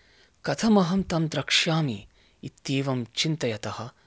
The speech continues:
मम सर्वा रात्रिः निद्रां विना याप्यते" इति। सोमदेवः तस्य चिन्तां ज्ञात्वा अवदत्, "इदानीं गङ्गातीरं प्रति कश्चन साधुः आगतः अस्ति।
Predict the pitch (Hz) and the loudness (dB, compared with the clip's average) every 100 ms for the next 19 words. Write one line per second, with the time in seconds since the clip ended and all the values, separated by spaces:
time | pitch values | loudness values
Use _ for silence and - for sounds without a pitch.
0 | - 135 131 - - 127 135 127 120 - | -6 -2 0 -2 -2 0 0 0 -2 -4
1 | 127 123 123 113 113 - 139 139 131 117 | -12 -8 -8 -6 -8 -4 0 0 0 -2
2 | 113 110 107 101 - - 107 - 101 - | -4 -2 -4 -6 -12 -16 -16 -16 -18 -20
3 | _ _ _ _ _ _ - - 104 113 | _ _ _ _ _ _ -14 -10 -10 -12
4 | _ _ _ _ _ _ - _ _ _ | _ _ _ _ _ _ -20 _ _ _
5 | - _ _ _ _ _ _ _ _ _ | -20 _ _ _ _ _ _ _ _ _
6 | _ _ _ _ _ - - 110 135 160 | _ _ _ _ _ -10 -6 -4 0 2
7 | 175 165 160 - - 160 - 120 127 120 | 4 2 0 -2 -2 -2 -2 -2 -2 -2
8 | 120 101 - 135 104 104 - 135 156 - | -4 -8 -6 -6 -6 -8 -6 -4 -4 -6
9 | _ - _ _ _ _ _ - _ - | _ -20 _ _ _ _ _ -20 _ -6
10 | 135 156 202 220 196 113 110 120 160 196 | 0 2 4 4 2 0 -2 0 -2 -2
11 | 175 175 175 160 - 160 139 - - - | -2 0 -2 -4 -4 -4 -6 -4 -2 0
12 | 214 208 - 101 104 139 202 - 110 110 | 0 0 0 -2 -2 -2 -2 -2 -2 -4
13 | 107 - 98 - - - | -6 -8 -8 -8 -10 -20